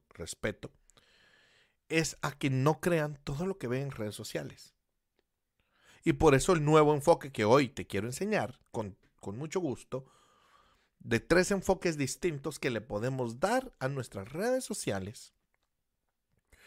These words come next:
para este año dos mil veintidós. No voy a hablar de marketing, no voy a hablar para que vendan más, no, es para que te hagan bien a ti.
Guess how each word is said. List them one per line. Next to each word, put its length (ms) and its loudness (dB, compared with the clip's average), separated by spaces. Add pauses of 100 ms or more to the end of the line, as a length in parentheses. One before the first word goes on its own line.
(260)
para 180 2
este 160 -6
año 180 -2
dos 160 -2
mil 140 -4
veintidós. 420 -6
No 140 4
voy 160 8
a 20 8
hablar 240 6
de 80 0
marketing, 560 -2 (420)
no 120 0
voy 120 6
a 40 8
hablar 240 8
para 180 2
que 80 -4
vendan 320 0
más, 220 -2
no, 160 -2 (260)
es 100 -18
para 220 -2
que 100 -12
te 140 -4
hagan 260 -6
bien 300 -4
a 60 -8
ti. 240 -18